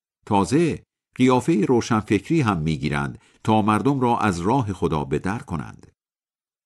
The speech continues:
این جماعت در همین دنیا رسوا می‌شوند. در آخرت هم مزهٔ عذاب سوزان جهنم را به آنها می‌چشانیم. این عذاب تقاص همان کارهایی است که قبلاً کرده اید،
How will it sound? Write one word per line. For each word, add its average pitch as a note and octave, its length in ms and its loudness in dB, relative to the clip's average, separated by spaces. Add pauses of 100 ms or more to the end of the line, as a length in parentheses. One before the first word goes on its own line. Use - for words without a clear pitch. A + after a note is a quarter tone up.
(340)
این F#3 220 4
جماعت C3 680 0 (260)
در B2+ 160 2
همین E3+ 440 -2
دنیا F#2 480 2
رسوا F2+ 400 -2
می‌شوند. - 580 -12 (540)
در C#2 160 -4
آخرت A2 520 -4
هم A#2+ 200 0 (320)
مزهٔ F#2+ 640 0
عذاب F#2+ 460 0
سوزان D#2+ 540 -2
جهنم F2+ 580 -2
را C3+ 140 4
به A#2+ 120 0
آنها D2+ 300 -2
می‌چشانیم. C2 840 -10 (1500)
این A#2 300 4
عذاب G2+ 540 0 (220)
تقاص C3 440 0
همان A#2 300 0
کارهایی A2 500 0
است - 140 -6
که G2 100 -2
قبلاً F2+ 420 -4
کرده C#2+ 380 -6
اید، B1 320 -10